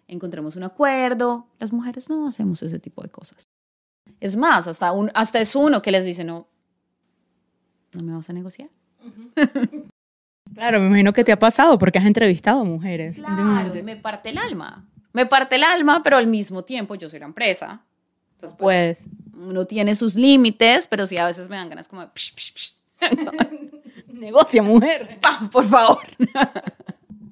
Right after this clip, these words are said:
Speaker 2: Y ahorita que, que estás hablando precisamente de las mujeres que tú entrevistas y eso, y yo como lo dije en tu introducción, tú te enfocas mucho en apoyar a las mujeres dentro de este campo, en especialmente mujeres latinas. ¿Manejas las cifras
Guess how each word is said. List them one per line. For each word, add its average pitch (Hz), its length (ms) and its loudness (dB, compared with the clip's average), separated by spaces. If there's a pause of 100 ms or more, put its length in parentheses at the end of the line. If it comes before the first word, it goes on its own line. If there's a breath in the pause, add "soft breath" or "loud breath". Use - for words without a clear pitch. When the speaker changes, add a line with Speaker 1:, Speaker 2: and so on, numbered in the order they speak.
Speaker 2:
Y 233 140 4
ahorita 247 280 2
que, 277 320 -20
que 202 160 -8
estás 226 380 2
hablando 254 340 6
precisamente 214 640 2
de 226 60 4
las 196 160 -2
mujeres 170 460 -6
que 185 100 -6
tú 175 80 -6
entrevistas 170 760 -4
y 175 100 -4
eso, 170 180 -6
y 170 320 -2
yo 165 260 -8
como 175 200 -6
lo 170 100 0
dije 175 160 2
en 196 80 2
tu 202 80 2
introducción, 196 580 4
tú 208 120 -2
te 220 100 6
enfocas 226 440 2
mucho 254 640 6
en 202 160 0
apoyar 180 500 0
a 240 40 -6
las 262 160 -2
mujeres 202 400 2
dentro 190 280 -2
de 180 60 2
este 214 160 -6
campo, 202 460 -4
en 180 80 -6
especialmente 180 520 -8
mujeres 175 240 -6
latinas. 180 380 -4 (640 soft breath)
¿Manejas 220 600 4
las 220 160 -4
cifras 277 480 -2